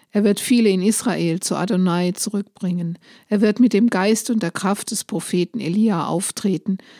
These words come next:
wird die Eltern den Kindern zuwenden, die, die sich nicht an Gottes Wort halten, wird er klug machen, damit sie dem Weg des Glaubens an Gott folgen. Er wird das Volk Gottes vorbereiten.“ Zacharias ist völlig verwirrt.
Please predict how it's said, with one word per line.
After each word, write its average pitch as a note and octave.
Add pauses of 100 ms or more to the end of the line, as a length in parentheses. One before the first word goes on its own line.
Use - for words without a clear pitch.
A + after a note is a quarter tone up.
(260)
wird A#3
die A3
Eltern A#3
den A3
Kindern A#3+
zuwenden, G#3+ (520)
die, G#3+ (100)
die G#3
sich G3
nicht A3+
an G#3
Gottes F#3
Wort D3+
halten, F#3+
wird G#3
er G#3
klug B3+
machen, F3 (220)
damit F#3+
sie G3+
dem F#3
Weg A3
des -
Glaubens F3
an G3
Gott G#3
folgen. E3 (640)
Er F3
wird G#3+
das G#3
Volk F3
Gottes E3+
vorbereiten.“ D#3+ (2250)
Zacharias E3
ist -
völlig D#3
verwirrt. D#3+